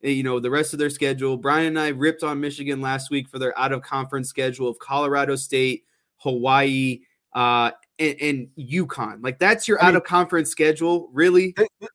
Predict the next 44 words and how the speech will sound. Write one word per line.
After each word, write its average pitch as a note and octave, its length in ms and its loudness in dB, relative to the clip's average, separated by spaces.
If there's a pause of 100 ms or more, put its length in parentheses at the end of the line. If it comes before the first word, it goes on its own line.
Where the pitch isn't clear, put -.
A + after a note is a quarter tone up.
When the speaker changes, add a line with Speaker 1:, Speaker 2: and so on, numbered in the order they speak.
Speaker 2:
the G3 100 2
schedule G#3+ 640 6
was E3 260 4
so G#3 240 6
dumbed F#3 460 2
down C#3 720 4
that C#3 160 -2
Jim E3+ 220 2
Harbaugh C#3+ 520 8
could B2+ 120 -2
just C#3 200 -4
say, C#3 140 4
"Well, B3 200 6
we're G#3 120 6
gonna F#3 160 0
start F3+ 300 0
one E3+ 200 0
quarterback D#3 560 2
in C3 100 -4
one D3 200 -2
game, C#3 240 -2
start C#3+ 280 -2
the C#3 140 -2
other C3+ 140 2
quarterback C3 560 0
in A#2+ 60 -2
the A#2 80 0
Speaker 1:
Exa-, B2+ 40 2
Speaker 2:
other B2+ 120 0
Speaker 1:
he B2+ 60 -4
Speaker 2:
game, B2+ 120 8
and D#3+ 100 12
Speaker 1:
had - 140 6
Speaker 2:
then C3 60 0
we'll C4 180 6
see D#4+ 60 12
Speaker 1:
open D#4+ 180 -2
Speaker 2:
who B3 60 -6
Speaker 1:
tryouts A#3 500 0
Speaker 2:
they" - 40 -18
Speaker 1:
for G#3 160 2
his G3 200 0
quarterbacks D#3+ 600 -2
Speaker 2:
Yeah. F#3+ 120 6